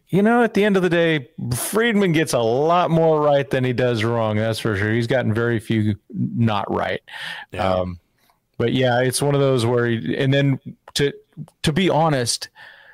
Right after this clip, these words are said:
Speaker 1: I'm still surprised they got both Ohtani and Yamamoto.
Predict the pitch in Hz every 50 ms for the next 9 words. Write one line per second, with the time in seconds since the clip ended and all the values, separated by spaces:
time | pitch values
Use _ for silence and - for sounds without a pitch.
0 | - _ _ _ _ _ _ _ _ - 147 143 131 - - - 180 170 139 -
1 | 143 120 - - 131 127 123 113 101 117 117 107 113 110 107 107 110 104 - _
2 | _ _ - - 110 107 101 104 104 101 95 - 110 107 104 104 104 104 98 95
3 | 101 - _ - - 117 117 113 110 107 104 104 98 98 98 107 113 113 110 117
4 | 117